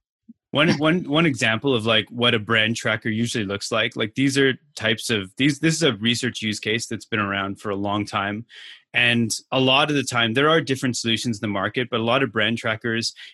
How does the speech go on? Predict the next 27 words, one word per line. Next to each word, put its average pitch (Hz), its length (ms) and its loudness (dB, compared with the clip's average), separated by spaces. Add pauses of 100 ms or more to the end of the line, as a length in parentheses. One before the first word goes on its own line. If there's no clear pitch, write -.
involve 117 400 0
collecting 117 420 -4
data 107 400 0
at 107 180 -8
one, 123 500 0
one 120 340 0
or 117 100 0
maybe 117 300 0
two - 220 -6
times 104 340 -4
of 101 60 -8
the 98 100 -4
year. 98 380 -2 (360)
And 120 200 2
then 123 580 2
you 113 320 0
report 135 400 2
on 113 180 4
it 107 120 0
as 110 140 -2
an 107 80 -2
annual 110 360 -2
brand 101 260 -2
track - 320 -10
when 113 140 -2
it's 110 160 -4
not 117 320 0